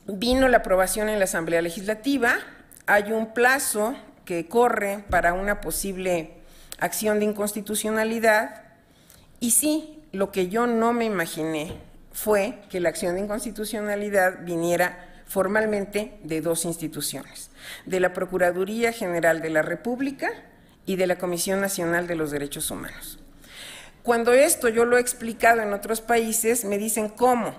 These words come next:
La Comisión de, Nacional de los Derechos Humanos, sí." Bueno, aquí fue director de este instituto, eh,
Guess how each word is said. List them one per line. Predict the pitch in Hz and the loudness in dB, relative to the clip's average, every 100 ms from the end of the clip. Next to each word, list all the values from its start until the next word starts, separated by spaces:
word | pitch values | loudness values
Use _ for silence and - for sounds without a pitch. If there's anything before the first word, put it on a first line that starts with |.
| - | -6
La | 170 190 | -2 0
Comisión | 214 214 208 240 247 | 0 -2 -2 -2 0
de, | 254 | 0
Nacional | 208 190 190 196 202 | 0 -2 -2 0 0
de | 214 | 0
los | 202 | -2
Derechos | 175 175 180 196 | -2 -4 -4 -4
Humanos, | 170 170 185 190 | -2 -2 -2 -2
sí." | 240 247 254 - | -2 -4 -6 -12
Bueno, | 147 - - | -12 -12 -12
aquí | - 143 - 185 190 - | -8 -6 -6 -6 -8 -4
fue | 156 | -2
director | 165 156 147 160 156 | 0 -2 -2 -4 -4
de | |
este | 160 175 | -6 -8
instituto, | 170 170 190 175 165 160 - - | -8 -10 -10 -6 -6 -6 -10 -10
eh, | 139 139 135 131 123 123 | -6 -4 -4 -4 -6 -10